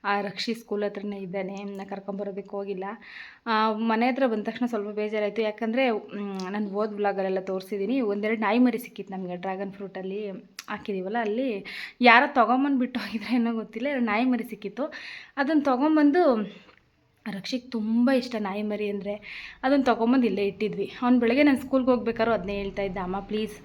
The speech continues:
ನಾನು ಊರಿಗೆ ಬಂದು ನಾಯಿ ಮರಿ ನೋಡ್ಕೊಂಡು ಆಮೇಲೆ ಹೋಗ್ಲೇನಮ್ಮ ಪ್ಲೀಸ್" ಅಂತ. ನಾನು, "ಇಲ್ಲ, ಬೇಡ ಬಿಡಪ್ಪ, ಇರ್ತದಲ್ಲ" ಅಂತ ಹೇಳ್ಬಿಟ್ಟು ಬಂದೆ. ಆದ್ರೆ ಇವಾಗೇನೋ ಅದ್ರ ಅಮ್ಮ ಏನೋ ಬಂದು, ನಾವು ಹೊಲ್ದತ್ರ ಹೋಗಿದ್ದೀವಿ, ಬಂದು ಕರ್ಕೊಂಡು ಹೋಗ್ಬಿಟ್ಟಿದೆ.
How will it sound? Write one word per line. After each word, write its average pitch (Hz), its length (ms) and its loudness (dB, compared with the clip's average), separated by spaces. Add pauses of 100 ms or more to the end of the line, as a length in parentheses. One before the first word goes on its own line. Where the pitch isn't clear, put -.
(320)
ನಾನು 220 160 0
ಊರಿಗೆ 233 320 2
ಬಂದು 247 240 6
ನಾಯಿ 208 240 6
ಮರಿ 214 180 -2
ನೋಡ್ಕೊಂಡು 208 360 0
ಆಮೇಲೆ 196 240 -2
ಹೋಗ್ಲೇನಮ್ಮ 190 540 -4
ಪ್ಲೀಸ್" 208 420 -6
ಅಂತ. 202 180 -2
ನಾನು, 208 220 -2
"ಇಲ್ಲ, 196 160 -2
ಬೇಡ 185 240 -2
ಬಿಡಪ್ಪ, 185 340 -4
ಇರ್ತದಲ್ಲ" 214 600 0
ಅಂತ 185 220 0
ಹೇಳ್ಬಿಟ್ಟು 196 380 -4
ಬಂದೆ. 185 360 -2 (640)
ಆದ್ರೆ 247 280 6
ಇವಾಗೇನೋ 226 420 4
ಅದ್ರ 202 200 2
ಅಮ್ಮ 185 160 2
ಏನೋ 220 180 4
ಬಂದು, 196 340 -2
ನಾವು 202 460 0 (920)
ಹೊಲ್ದತ್ರ 214 380 -2
ಹೋಗಿದ್ದೀವಿ, 196 500 -4
ಬಂದು 196 320 -6
ಕರ್ಕೊಂಡು 196 440 -8
ಹೋಗ್ಬಿಟ್ಟಿದೆ. 196 640 -12